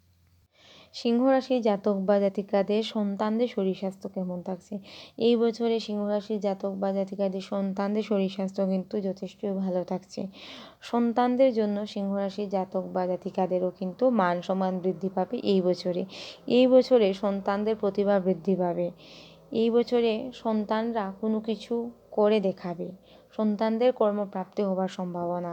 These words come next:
আছে, সন্তানদের পরীক্ষায় ভালো রেজাল্ট হবারও কিন্তু সম্ভাবনা আছে সিংহ রাশির জাতক বা জাতিকাদের এই বছরে।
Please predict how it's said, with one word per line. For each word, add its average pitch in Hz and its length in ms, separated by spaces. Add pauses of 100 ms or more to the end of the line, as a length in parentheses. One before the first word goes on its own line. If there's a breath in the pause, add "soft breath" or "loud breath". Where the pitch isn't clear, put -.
আছে, 170 260 (400 loud breath)
সন্তানদের 208 680
পরীক্ষায় 196 640 (600 soft breath)
ভালো 196 340
রেজাল্ট 185 440
হবারও 180 380
কিন্তু 180 280
সম্ভাবনা 175 680
আছে 170 240
সিংহ 185 260
রাশির 180 320
জাতক 175 320 (100)
বা 175 140
জাতিকাদের 175 560 (460 loud breath)
এই 190 140
বছরে। 175 440